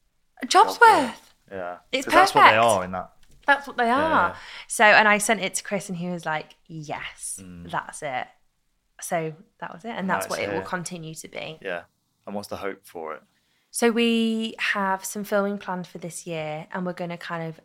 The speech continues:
Speaker 1: expand the ideas a little bit.
Speaker 2: Mm.
Speaker 1: I'm not gonna give too much away.
Speaker 2: Away from lollipop people?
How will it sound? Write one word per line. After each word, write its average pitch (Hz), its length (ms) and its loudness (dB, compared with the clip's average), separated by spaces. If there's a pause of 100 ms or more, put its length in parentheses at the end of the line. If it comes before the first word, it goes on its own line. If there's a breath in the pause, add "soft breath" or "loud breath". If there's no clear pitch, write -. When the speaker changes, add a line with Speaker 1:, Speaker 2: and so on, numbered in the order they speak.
(100)
Speaker 1:
expand 160 1000 -8
the 175 140 -6
ideas 165 520 -8
a 170 40 -12
little 175 340 -12
bit. - 300 -4
Speaker 2:
Mm. 185 260 -12
Speaker 1:
I'm 185 140 -6
not 190 100 -4
gonna 240 100 -6
give - 240 -16
too 208 340 -4
much - 200 -16
away. 165 220 -10
Speaker 2:
Away 110 180 0
from 113 200 -10
lollipop 110 420 -8
people? 143 260 -20